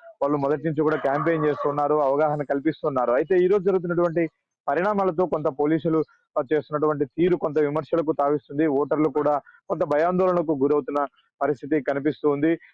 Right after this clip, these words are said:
ఆ ముప్పై ఏళ్ళలో ప-, ప్రతిసారి కూడా అక్కడ ఉన్నటువంటి వైఎస్ ఫ్యామిలీ ఎవరినైతే సూచిస్తుందో వాళ్ళే ఏకగ్రీవంగా గెలుస్తూ వచ్చిన పరిస్థితి. కానీ ఇప్పుడు మొదటిసారిగా రెండు పార్టీల నుంచి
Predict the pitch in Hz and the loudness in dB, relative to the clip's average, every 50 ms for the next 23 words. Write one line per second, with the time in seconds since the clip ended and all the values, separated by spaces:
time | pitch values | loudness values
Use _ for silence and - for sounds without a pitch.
0 | _ _ - 151 151 147 143 139 202 208 214 208 202 196 190 202 202 170 151 160 | _ _ -6 -4 -4 -4 -2 0 0 2 2 2 2 2 2 2 0 0 -2 -2
1 | - - - 131 139 139 170 185 156 190 180 175 165 147 - 185 151 170 175 156 | -4 -2 -2 -2 -2 0 0 0 2 2 2 0 0 -2 -2 -2 0 0 0 0
2 | 139 160 143 156 156 151 156 160 147 156 151 139 135 143 156 151 - _ - 139 | 0 -2 -2 -2 -2 0 -2 0 0 0 2 2 4 2 2 0 -2 _ -4 -2
3 | 139 156 165 175 170 156 143 143 143 151 151 139 156 131 - 147 151 143 160 143 | -2 0 0 2 2 2 2 2 0 -2 -2 -2 -2 -2 0 -2 0 0 -2 -6
4 | - - 143 143 156 151 139 131 139 156 160 156 143 143 139 131 175 151 151 165 | -6 -10 -6 -2 0 2 2 2 2 2 2 2 2 2 0 0 -2 -2 0 0
5 | 165 165 156 160 160 135 135 143 151 143 - - 170 156 139 - 139 143 139 - | 0 0 0 -2 -2 0 0 0 -2 -2 -2 0 0 0 0 0 -2 -4 -4 -4
6 | _ _ _ _ _ _ - 147 143 - _ 147 147 123 175 190 208 190 170 156 | _ _ _ _ _ _ -4 -4 -4 -4 _ -6 -4 -2 0 0 2 0 0 0
7 | 190 185 180 160 151 151 165 165 180 185 - 185 165 156 160 165 175 165 151 143 | 0 0 0 0 0 -2 -2 0 -2 0 0 2 2 2 2 2 2 2 0 0
8 | 151 165 160 156 160 151 135 165 156 156 151 147 139 139 147 151 139 | -2 -2 -2 -2 -2 -2 0 0 0 0 0 -2 -2 0 0 0 0